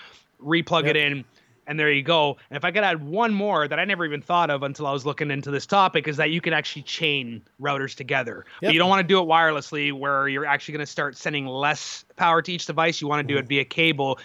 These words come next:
Speaker 1: you could
Speaker 2: Yeah.
Speaker 1: actually have, like, two routers connected via lan cable and boost your signal that way as well.
Speaker 2: Yeah, if you've got a bigger, um, home or whatnot, something like that could be good. When you start, uh, extending the range too much with extenders and,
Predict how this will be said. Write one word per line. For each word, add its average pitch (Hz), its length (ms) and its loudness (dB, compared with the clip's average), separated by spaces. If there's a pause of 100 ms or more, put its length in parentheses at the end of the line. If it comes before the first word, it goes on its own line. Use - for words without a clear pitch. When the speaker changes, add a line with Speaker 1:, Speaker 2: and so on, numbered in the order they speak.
Speaker 1:
you 151 100 -4
could 165 80 4
Speaker 2:
Yeah. 165 40 6
Speaker 1:
actually 156 200 -2
have, 147 180 2
like, 135 160 -4
two 175 240 -6
routers 147 420 2 (240)
connected 151 360 -4
via 143 160 0
lan 143 300 0
cable 135 420 -4 (180)
and 135 460 -2 (180)
boost 147 260 0
your 151 60 -4
signal 139 320 -2
that 123 180 0
way 117 100 -4
as 117 120 -6
well. 110 180 -6 (200)
Speaker 2:
Yeah, 160 100 6
if 160 160 0
you've 151 80 -4
got 175 140 2
a 151 40 2
bigger, 135 480 2
um, 117 600 2
home 120 280 0
or 120 80 2
whatnot, 113 320 0
something 113 180 -4
like 110 100 -4
that 113 160 -4
could 113 100 -8
be 110 80 -6
good. 113 240 -4 (300)
When 131 80 0
you 135 40 2
start, 147 300 6
uh, 131 300 6
extending 131 480 0
the 120 80 0
range 120 380 0
too - 80 -6
much 120 180 0
with 123 100 -2
extenders 117 600 0
and, 110 180 0